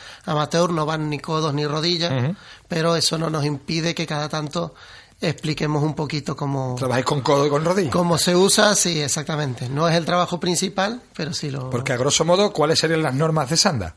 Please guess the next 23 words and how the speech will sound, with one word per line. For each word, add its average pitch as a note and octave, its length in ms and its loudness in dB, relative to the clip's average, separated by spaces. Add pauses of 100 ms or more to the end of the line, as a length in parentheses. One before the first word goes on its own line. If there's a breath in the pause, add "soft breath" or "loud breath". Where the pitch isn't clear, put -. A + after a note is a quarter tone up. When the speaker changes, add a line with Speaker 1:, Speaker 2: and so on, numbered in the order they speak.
(440 loud breath)
Speaker 1:
Las D#3+ 180 2
normas F#3+ 300 4
de F3+ 140 4
sanda, G#3 340 4
bueno, D3 320 2
son E3+ 300 -2
básicamente E3 480 0
como D#3 120 -2
unas D#3 140 0
normas D3+ 300 0
de C#3+ 80 -2
kickboxing, G3 720 -2 (160 loud breath)
se - 160 -4
usan D3+ 260 -2
guantes D3 460 -2
de, B2+ 480 -4
de C3+ 100 -6
boxeo, F#3+ 460 -2
Speaker 2:
Ujú. E3 320 -4
Speaker 1:
¿vale? E3+ 320 -4
De D#3 100 -4
diez D3+ 360 -4
onzas, G#3 480 -2